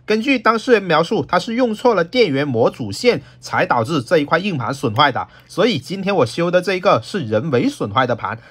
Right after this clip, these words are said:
至少同行那边是这样转述给我的，因为这一块盘已经在同行手上翻车了。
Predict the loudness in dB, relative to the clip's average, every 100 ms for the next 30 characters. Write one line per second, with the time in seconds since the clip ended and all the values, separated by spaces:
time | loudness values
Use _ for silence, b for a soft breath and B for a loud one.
0 | B -10 -4 0 0 -2 -2 -2 2 2
1 | 2 0 -4 -4 -10 -2 2 2 0 -2
2 | -2 -8 0 2 2 0 -4 b b -4
3 | -2 0 0 2 2 0 -6 -6 -10 -8
4 | -2 0 0 -4 -10 -8 -4 -2 0 0
5 | 0 -2 -4 0 2 0